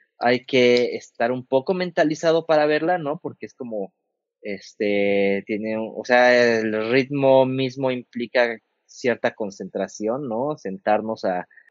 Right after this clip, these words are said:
a sentir el paso del tiempo, ¿no? En este mundo futurista decadente, este, me gustó que podemos, pudimos ver como un poquito más de, de este mundo que se siente gigantesco, ¿no? Y no se ha explorado en su totalidad, este,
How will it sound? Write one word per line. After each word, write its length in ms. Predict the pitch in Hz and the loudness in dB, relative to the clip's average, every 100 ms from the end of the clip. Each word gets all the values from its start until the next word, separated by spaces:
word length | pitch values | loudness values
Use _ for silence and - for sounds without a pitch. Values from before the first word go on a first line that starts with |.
| _ | _
a 120 | 107 | -8
sentir 420 | - 113 - 135 | -6 -8 -2 2
el 140 | 127 123 | 2 2
paso 240 | 120 139 | 0 2
del 180 | 120 101 | 0 0
tiempo, 340 | 117 113 104 139 | -4 -6 -2 -2
¿no? 160 | 120 | -2
En 120 | 110 | -6
este 460 | 107 - 110 104 101 | -8 -6 -2 0 0
mundo 760 | 104 110 113 110 110 107 104 98 - | -2 -6 -4 2 4 6 6 2 -2
futurista 640 | 107 110 101 - - 98 | -12 -8 -8 -8 -2 0
decadente, 720 | 95 98 95 110 117 151 165 | -2 -2 -4 -4 -2 0 0
este, 800 | - 101 - - - 95 90 85 - | -2 -14 -18 -14 -6 -4 -4 -6 -8
me 200 | 113 110 | -4 -2
gustó 260 | 113 - 135 | -2 -2 -2
que 120 | 143 | 2
podemos, 380 | 131 123 123 117 _ - | 2 2 -2 -6 _ -6
pudimos 420 | 123 123 131 123 | -2 0 0 4
ver 280 | 127 123 - | 4 4 -2
como 280 | 123 117 - | -4 -6 -6
un 220 | - 170 160 | -4 -4 2
poquito 420 | 165 - - 139 | 0 0 0 2
más 260 | 123 120 | 2 2
de, 300 | 117 113 101 98 _ _ _ _ _ _ _ _ _ | 2 2 2 -4 _ _ _ _ _ _ _ _ _
de 140 | 120 131 | 0 0
este 240 | 127 131 | 2 0
mundo 320 | 127 123 139 | 2 2 0
que 100 | - | 0
se 120 | - 107 | -4 -4
siente 500 | 123 117 - 117 107 | -2 -2 4 4 4
gigantesco, 920 | - 110 107 104 120 107 - 127 180 165 | 0 0 0 2 0 -2 0 0 2 0
¿no? 340 | 107 107 156 | -6 -4 -4
Y 100 | 131 | -4
no 180 | 104 107 | -6 -4
se 180 | 117 101 | 2 4
ha 320 | 98 98 95 | 4 2 -2
explorado 560 | 98 - 107 101 101 104 | -4 -6 0 2 2 2
en 60 | |
su 140 | 98 - | -4 -10
totalidad, 680 | 98 - 90 90 98 131 - | -8 -6 -6 -2 0 0 -2
este, 720 | 101 - - - 90 82 - | -14 -16 -16 -6 -4 -4 -6